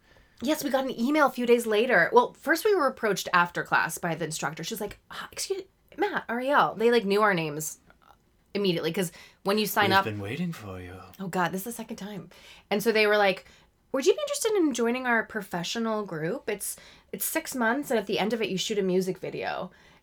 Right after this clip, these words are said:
Speaker 1: And
Speaker 2: <laughs> "We'd load you into a crate and ship you off to
Speaker 1: <laughs> Yeah.
Speaker 2: Asia."
Speaker 1: But I was like, "Oh, they thought we were good and they were talented." But no, you have to, like, pay for it and stuff.
Speaker 2: <laughs>
Speaker 1: And we got an email a few days later, um, ask if we wanted to do it. But
Speaker 2: And I think
Speaker 1: it's
Speaker 2: for me, they were like, "A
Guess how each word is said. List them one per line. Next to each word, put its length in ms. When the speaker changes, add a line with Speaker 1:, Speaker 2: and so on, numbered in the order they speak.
Speaker 1:
And 220
Speaker 2:
<laughs> 80
"We'd 200
load 260
you 80
into 160
a 60
crate 340
and 100
ship 300
you 100
off 260
to 60
Speaker 1:
<laughs> 40
Yeah. 100
Speaker 2:
Asia." 440
Speaker 1:
But 120
I 100
was 140
like, 180
"Oh, 480
they 240
thought 160
we 100
were 140
good 260
and 100
they 60
were 80
talented." 460
But 160
no, 80
you 80
have 80
to, 80
like, 160
pay 180
for 240
it 80
and 160
stuff. 320
Speaker 2:
<laughs> 260
Speaker 1:
And 300
we 100
got 140
an 60
email 240
a 40
few 140
days 180
later, 440
um, 380
ask 240
if 80
we 40
wanted 280
to 80
do 220
it. 260
But 100
Speaker 2:
And 80
I 80
think 160
Speaker 1:
it's 60
Speaker 2:
for 80
me, 200
they 120
were 100
like, 240
"A 100